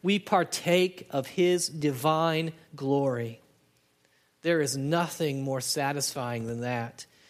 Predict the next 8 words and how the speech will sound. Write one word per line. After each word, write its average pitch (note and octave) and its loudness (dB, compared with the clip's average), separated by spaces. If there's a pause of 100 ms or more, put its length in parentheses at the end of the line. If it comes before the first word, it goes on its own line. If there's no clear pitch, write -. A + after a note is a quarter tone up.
(100)
and C3+ -8
you D#3+ 0
can D#3 -4
experience D3 -2
it C#3+ -6
today D#3 -2 (720)
and B2 -14
forever C3 -4